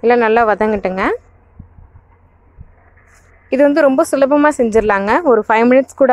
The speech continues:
ஆகாது, ரொம்ப சீக்கிரமா செஞ்சு முடிச்சிடலாம். நல்லா டேஸ்டாவும் இருக்குங்க, Tiffin எல்லாத்துக்குமே ரொம்ப நல்லா இருக்கும், இட்லி, தோசை. இது கூட வந்து நம்ம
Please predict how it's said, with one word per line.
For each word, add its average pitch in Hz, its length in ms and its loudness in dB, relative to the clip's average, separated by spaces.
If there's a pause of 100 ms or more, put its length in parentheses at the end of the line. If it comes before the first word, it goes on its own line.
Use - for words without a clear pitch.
(100)
ஆகாது, 202 420 -2 (1700)
ரொம்ப 240 220 -2
சீக்கிரமா 254 460 -2
செஞ்சு 208 260 -4
முடிச்சிடலாம். 180 520 -2 (3500)
நல்லா 262 240 2
டேஸ்டாவும் 269 500 2
இருக்குங்க, 208 340 0 (120)
Tiffin 240 320 0
எல்லாத்துக்குமே 220 560 0
ரொம்ப 208 200 -2
நல்லா 196 220 0
இருக்கும், 208 340 -4
இட்லி, 208 220 -2 (100)
தோசை. 202 380 0 (960)
இது 269 180 2
கூட 339 220 2
வந்து 320 240 2
நம்ம 269 200 2